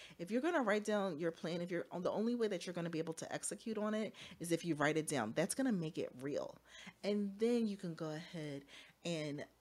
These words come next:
put the things. A lot of times when we're starting these plans out, we're like, "Oh, well, I have credit cards to go ahead and be in an emergency." That's not an emergency fund, because the interest that you're gonna, like, just say if you have a thousand dollar,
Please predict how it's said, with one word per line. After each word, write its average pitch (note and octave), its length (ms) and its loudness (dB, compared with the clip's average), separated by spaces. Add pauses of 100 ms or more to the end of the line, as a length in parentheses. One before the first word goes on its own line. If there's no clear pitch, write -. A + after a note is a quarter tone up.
put - 240 -2
the F#3 80 -2
things. B2 480 -6
A - 40 -8
lot F3 200 -2
of G#3 80 -4
times G#3 360 0
when E3 200 -4
we're F3 400 0 (240)
starting G#3+ 500 4
these G3+ 180 0
plans F#3+ 400 -2
out, F3 360 4
we're E3+ 220 2
like, E3+ 200 0
"Oh, B3 200 4
well, A3+ 140 6
I G#3+ 80 2
have A3 160 -4
credit A3 260 0
cards G#3 300 -2
to G3 60 -8
go F#3+ 120 -2
ahead G3 240 0
and F3+ 140 -4
be F3+ 100 -4
in E3+ 80 -2
an E3+ 40 -4
emergency." F3+ 540 -4
That's G3+ 220 -2
not D#4+ 120 -2
an A3 120 2
emergency E3+ 440 0
fund, - 300 -8 (420)
because G3 480 6 (380)
the F#3 200 0
interest C#4 340 4
that G#3+ 160 4
you're F#3+ 100 0
gonna, F3 260 4
like, F3+ 180 4
just A#3 180 4
say C4 100 8
if A3+ 80 4
you A3+ 80 2
have G#3+ 80 2
a G3 60 4
thousand G3+ 320 4
dollar, F#3 340 2